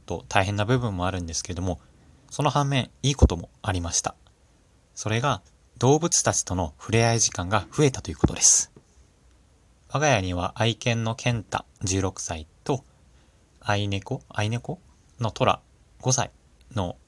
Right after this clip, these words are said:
二人がいるんですね。まあ、その二人と、まあ、一緒に遊ぶ時間が増えていて、僕は今仕事をしていて、一時間に一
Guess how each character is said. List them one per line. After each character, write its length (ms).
二 160
人 120
が 140
い 60
る 100
ん 40
で 80
す 120
ね。 140
ま 60
あ、 20
そ 100
の 100
二 200
人 100
と、 300
ま 300
あ、 80
一 80
緒 180
に 80
遊 180
ぶ 60
時 120
間 160
が 100
増 160
え 60
て 160
い 80
て、 380
僕 200
は 80
今 180
仕 140
事 220
を 60
し 100
て 140
い 80
て、 320
一 340
時 100
間 200
に 60
一 80